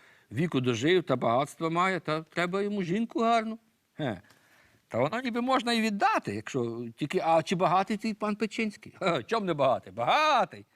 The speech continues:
Ну, каже, раз багатий, то, знаєш, треба якось гостинця гарного хай передасть, подивлюсь на його багатство. «Добре, — каже Котик, — я вам такого гостинця від пана свого принесу, що ви такого ніколи не бачили».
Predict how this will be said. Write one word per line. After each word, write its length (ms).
Ну, 120
каже, 220
раз 140
багатий, 500
то, 300
знаєш, 560
треба 280
якось 400
гостинця 480
гарного 380
хай 140
передасть, 480
подивлюсь 440
на 60
його 100
багатство. 500
«Добре, — 300
каже 240
Котик, — 380
я 80
вам 120
такого 320
гостинця 520
від 180
пана 300
свого 240
принесу, 320
що 80
ви 60
такого 260
ніколи 340
не 100
бачили». 360